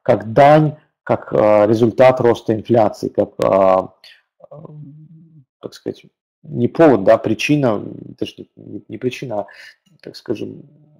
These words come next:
инструмент влияния на инфляцию, а не на эти налоговые реформы. А, окей, мы обсудили ставки, поняли, что будет происходить. Ну, как обычно, я счёт показываю, что у меня происходит на счету. Я, конечно, практикующий трейдер,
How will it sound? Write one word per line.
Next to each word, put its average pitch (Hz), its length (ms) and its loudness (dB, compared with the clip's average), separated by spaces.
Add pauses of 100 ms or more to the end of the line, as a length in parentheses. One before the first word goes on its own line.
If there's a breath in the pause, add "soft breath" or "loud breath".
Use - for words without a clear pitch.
(380)
инструмент 151 640 2
влияния 120 460 2
на 110 140 -4
инфляцию, 110 640 -2
а 101 100 -4
не 101 100 -12
на 95 160 -10
эти - 180 -12
налоговые 95 400 -10
реформы. - 300 -20 (720 soft breath)
А, 147 320 4
окей, 196 560 4
мы 151 340 0 (120)
обсудили 135 440 0
ставки, 190 480 0
поняли, 131 440 -6
что - 200 -8
будет 117 220 -6
происходить. 190 460 -2
Ну, 208 80 0
как 180 180 0
обычно, 156 320 2
я 123 140 2
счёт 208 280 0
показываю, 151 520 4
что 135 180 -4
у 135 60 0
меня 127 160 0
происходит 127 420 0
на 113 80 -8
счету. 165 380 -2
Я, 117 280 0 (220)
конечно, - 280 -12
практикующий - 520 -6
трейдер, 165 300 0